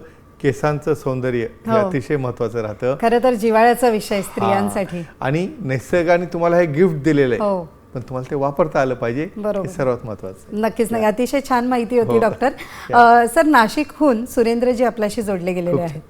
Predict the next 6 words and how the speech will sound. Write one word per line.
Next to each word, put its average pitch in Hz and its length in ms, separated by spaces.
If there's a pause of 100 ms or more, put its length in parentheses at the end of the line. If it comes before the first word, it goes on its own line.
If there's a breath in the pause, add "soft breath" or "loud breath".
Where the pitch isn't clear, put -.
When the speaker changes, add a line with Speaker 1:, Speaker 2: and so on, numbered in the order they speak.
(140)
Speaker 1:
घेऊया 127 220
आपण. 95 200 (720 soft breath)
Speaker 2:
नमस्कार, 285 460
विचारा 262 360
आपला 247 220
प्रश्न. 247 400